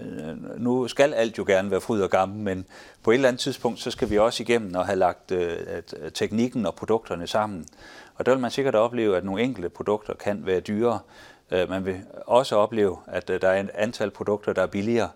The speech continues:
Øh, men jeg tror ikke samlet set, at der er ret mange, der vil opleve, at det bliver dyrere at være bankkunde. Øh, jeg håber og tror, at, øh, rigtig mange vil synes, de får en rigtig god, øh, forretning her fremadrettet også. Så vi har ikke,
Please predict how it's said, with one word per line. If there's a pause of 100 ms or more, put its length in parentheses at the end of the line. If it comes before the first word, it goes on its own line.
(420)
Øh,
men
jeg
tror
ikke
samlet
set,
at
der
er
ret
mange,
der
vil
opleve,
at
det
bliver
dyrere
at
være
bankkunde. (420)
Øh,
jeg
håber
og
tror,
at,
øh,
rigtig
mange
vil
synes,
de
får
en
rigtig
god,
øh,
forretning
her
fremadrettet
også. (1080)
Så
vi
har
ikke,